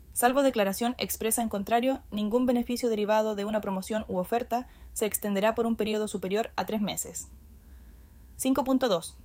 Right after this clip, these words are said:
Descuentos. Multiservicio. El suscriptor solo tendrá derecho a recibir los descuentos multiservicio asociados a su plan comercial, mientras mantenga contratado el paquete de servicios respectivo y esté al día en el pago del documento de cobro.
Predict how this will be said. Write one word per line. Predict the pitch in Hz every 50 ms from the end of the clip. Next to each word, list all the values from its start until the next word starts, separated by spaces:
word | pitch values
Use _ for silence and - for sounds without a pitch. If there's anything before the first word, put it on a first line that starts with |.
| - - - - - - - - -
Descuentos. | 214 220 208 - 214 175 156 - - 165 - - - - - - - - - - - - - - - - - - - - - - -
Multiservicio. | 214 202 202 202 - 214 247 254 - 185 180 190 - - - - - - - - - - - -
El | - 202 208
suscriptor | - 214 - 214 202 - - 262 294 - -
solo | - - 247 240 254
tendrá | 247 240 226 220 233 233
derecho | 226 220 240 254 - - 269
a | 240
recibir | 226 214 - 220 214 226 233
los | 233 220
descuentos | 196 208 - - 240 240 - 240
multiservicio | 233 226 214 - 202 - 196 190 240 269 262 302 294 - -
asociados | 233 - 214 196 - 220 226 233 226
a | 233
su | - 214 202
plan | 214 214 226
comercial, | - 214 214 202 - 185 - - - - - - - - - - - - -
mientras | 196 196 190 196 190 190
mantenga | 190 180 185 - 226 233 233 240
contratado | 233 226 220 202 196 233 233 247 254 254 -
el | - 214 202
paquete | - 190 - 220 214 226 226
de | 214 208
servicios | - 196 190 208 - 214 -
respectivo | 202 190 - 180 - 254 269 269 277 277 - - - - - -
y | - 202
esté | 196 - 226
al | 214 214 202
día | 233 254 269 277 277 269 -
en | - 214 202
el | 196
pago | 185 - 226 226 233 233
del | 233 220 202
documento | 196 190 196 196 208 202 -
de | 196 185 175
cobro. | - 147 123 - -